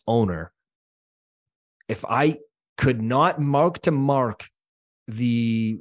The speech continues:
value of this stock on a daily basis and see how the market react, I look at this and I go, "Execution as per usual." Um, and so I'm gonna continue to think like that when I'm analyzing these businesses,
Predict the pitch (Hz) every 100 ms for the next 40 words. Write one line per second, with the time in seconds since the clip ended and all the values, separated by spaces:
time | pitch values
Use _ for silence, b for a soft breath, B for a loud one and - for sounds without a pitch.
0 | 117 101 104 120 117 147 143 135 117 131
1 | - - 120 101 - 101 87 107 117 117
2 | 113 104 - 95 104 - 117 113 113 107
3 | 117 117 - 87 82 82 104 - B B
4 | B 120 110 117 170 - - 87 - -
5 | 113 120 104 117 127 127 _ _ _ _
6 | _ - 113 - 151 - 113 113 135 131
7 | 131 - 101 127 139 - - - - 160
8 | 147 123 202 107 82 - - _ _ _
9 | _ _ 104 107 107 104 101 101 104 _
10 | 117 117 135 123 156 151 135 123 - 147
11 | 147 120 - 107 101 98 95 87 90 87
12 | 98 92 95 92 92 90 90 90 85 -
13 | 87 90 - 90